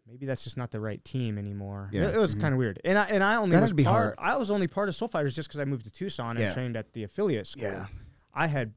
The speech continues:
Speaker 1: like I said, went white to brown from another team.
Speaker 2: Yeah.
Speaker 1: Some people ask me, like, "Well, why don't you just affiliate with those guys?" And
Speaker 3: Was
Speaker 1: it's
Speaker 3: Always
Speaker 1: like
Speaker 3: Forward, is that Soul Fighter or was that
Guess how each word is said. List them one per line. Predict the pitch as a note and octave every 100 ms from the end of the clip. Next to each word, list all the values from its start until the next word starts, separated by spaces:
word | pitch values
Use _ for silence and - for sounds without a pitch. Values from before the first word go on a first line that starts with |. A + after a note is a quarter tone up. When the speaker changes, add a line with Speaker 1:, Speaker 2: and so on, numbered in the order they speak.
| -
Speaker 1:
like | B2+
I | G#2+
said, | - D#3
went | B2 A2+
white | - A#2 B2+ -
to | A2
brown | G2+ A#2 C3 C3+ A2
from | - G#2+
another | A2 G#2+ G2
team. | - D3 G2+ F2+
Speaker 2:
Yeah. | - D#2+ E2
Speaker 1:
Some | - E3+
people | D3+ C#3+ B2
ask | A2+ -
me, | A2+
like, | G2 -
"Well, | A#2+
why | A#2
don't | A#2 A2
you | A2
just | A2 - - _ _ _ _
affiliate | A#2+ B2+ A#2+ A2+
with | A2
those | E3 D3+
guys?" | G#2 F#2 G2 -
And | B2+
Speaker 3:
Was | B2
Speaker 1:
it's |
Speaker 3:
Always | E3+ G#3
Speaker 1:
like | -
Speaker 3:
Forward, | E3+ F#3+ F#3+ - _
is | D#3 C3+
that | E3+ F3 _ _ _ _ _ _
Soul | - D#3+
Fighter | - A#3 A#3
or |
was | B2+ A#2
that | C3